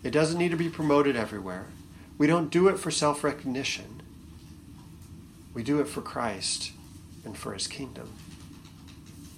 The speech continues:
We do it for the sake of the gospel, that it would advance. We do it that God, that Christ would be glorified in all these things. We do it, we do it also because it's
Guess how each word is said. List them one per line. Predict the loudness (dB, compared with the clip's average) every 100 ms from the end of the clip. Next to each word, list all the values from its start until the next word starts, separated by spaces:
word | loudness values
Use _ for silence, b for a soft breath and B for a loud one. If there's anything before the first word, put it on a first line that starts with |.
| -18 B B B B B
We | 0
do | 4
it | 4
for | 2 -2
the | 0
sake | 0 2 2
of | 0
the | -4
gospel, | -4 -4 -4 -4 -2
that | -2
it |
would | -2 -4
advance. | -4 -2 0 0 -2
We | -2
do | 2 2
it | 0
that | -4 -6
God, | -4 0 4 4 2
that | -8
Christ | -2 0 0 -2
would |
be | -4
glorified | 0 4 6 4 6 6 6
in | 2 -4
all | 2 6 6
these | 6 4 4
things. | 4 4 4 0
We | 2
do | 8 10
it, | 8 4 -4 B B B B -18 -18 -18 -18 -16 -18 -18 -18 -18 -16 -16 -18 -8 -2
we | 2
do | 2
it | 4
also | 4 4 4 0 -2 -4 -8 -16 -18 -18 -18 -18 -18 -18 -18 -18 -18 -18 -18 -14 -10
because | -6 -4
it's | -4